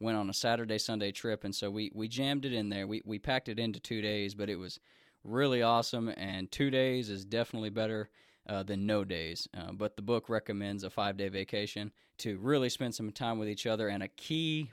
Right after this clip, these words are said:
point to the vision retreat is that you cannot take your kids,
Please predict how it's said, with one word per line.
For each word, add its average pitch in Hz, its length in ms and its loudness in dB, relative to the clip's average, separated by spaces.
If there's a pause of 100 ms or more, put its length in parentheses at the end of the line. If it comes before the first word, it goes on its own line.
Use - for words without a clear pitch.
point 160 380 2 (120)
to 107 500 -4 (220)
the 101 180 -4
vision 120 360 0
retreat 98 440 -4
is 98 300 -6
that 101 260 -2
you 95 100 -8
cannot 123 440 -6
take 113 260 -6
your 95 120 -6
kids, 87 560 -6